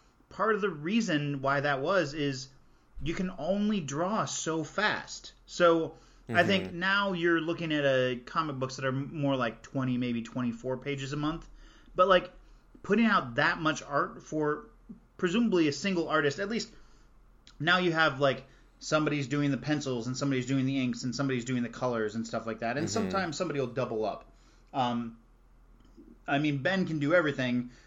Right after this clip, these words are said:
Speaker 1: but also he can't do everything in the time limit that's allowed. So as much as he
Speaker 2: Right.
Speaker 1: wants, he has to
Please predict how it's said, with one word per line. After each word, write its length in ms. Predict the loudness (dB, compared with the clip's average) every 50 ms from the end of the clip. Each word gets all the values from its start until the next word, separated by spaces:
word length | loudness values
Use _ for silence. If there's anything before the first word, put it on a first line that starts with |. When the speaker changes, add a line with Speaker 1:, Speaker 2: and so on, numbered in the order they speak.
| -20 -4 0
Speaker 1:
but 280 | 2 2 2 2 -2 -10 -20 -8 -2
also 380 | -2 0 0 0 0 0 0 -2
he 180 | -4 -8 -12
can't 440 | -12 -10 -8 -6 -6 -6 -6 -10 -12 -10 -8 -4
do 180 | -4 -2 0
everything 520 | 0 0 0 -2 -2 -4 -4 -2 -2 -2 -2
in 120 | -2 -4 -4
the 60 | -6
time 420 | -8 -8 -4 -2 -2 0 0 0 0
limit 280 | 0 0 -2 -4 -6
that's 140 | -8 -8 -8 -6
allowed. 400 | -6 -6 -6 -6 -8 -10 -10 -4
So 320 | -2 -2 0 -2 -2 -8 -14 -20 -20 -20 -6 -2
as 140 | -2 0 2
much 260 | 2 2 2 0 -2
as 60 | -2
he 80 | 0 0
Speaker 2:
Right. 80 | 2 2
Speaker 1:
wants, 280 | 2 2 2 0 -2
he 100 | -2 0
has 160 | 0 0 0 -2
to 100 | -6